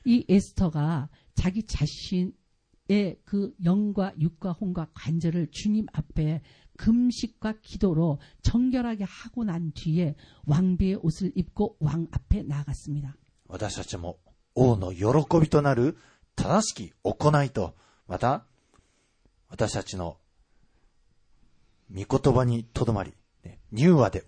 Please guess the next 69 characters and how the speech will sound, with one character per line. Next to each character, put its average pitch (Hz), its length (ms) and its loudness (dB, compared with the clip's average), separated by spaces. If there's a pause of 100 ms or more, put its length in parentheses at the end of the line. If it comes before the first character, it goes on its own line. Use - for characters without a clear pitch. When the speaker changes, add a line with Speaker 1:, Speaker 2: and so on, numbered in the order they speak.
Speaker 2:
穏 185 240 6
や 202 160 4
か - 220 -4
な 107 160 0
霊 123 280 4
と - 200 -10
い 85 140 -8
う 78 100 -10
飾 - 320 0
り 156 120 4
を 156 100 4
身 107 140 -4
に 104 100 -4
つ - 100 -18
け - 80 -8
る 85 80 -6
べ 80 60 -8
き - 100 -14
で 76 100 -14
す。 - 200 -16 (200)
Speaker 1:
그 - 80 2
러 170 80 6
므 165 60 2
로 165 120 2
저 - 220 0
희 170 120 4
들 156 220 2
도 151 360 2 (520)
주 - 200 -4
님 202 240 0 (300)
그 202 240 0 (160)
베 - 80 4
푸 180 160 0
시 - 240 -6
는 156 320 -2 (300)
그 190 260 0
상 - 320 -6
에 202 240 -4
나 160 240 -2
아 156 80 -2
가 156 80 -6
기 156 160 -6
위 147 80 -4
해 143 80 -4
서, 147 220 -6 (120)
또 190 140 4
주 - 160 -2
님 214 160 6
이 214 160 0
우 170 80 2
리 180 160 0
상 214 240 -4
에 214 80 -6
나 180 240 -2
오 175 80 0
게 175 160 -6
하 180 160 -12
시 - 160 -12
기 170 80 -6
위 147 80 0
해 147 80 -4
서 165 80 -8 (320)
우 185 80 0
리 180 80 0
자 - 160 -6
신 170 320 -4
이 160 160 -2 (460)
잘 196 400 -2
듣 - 160 -6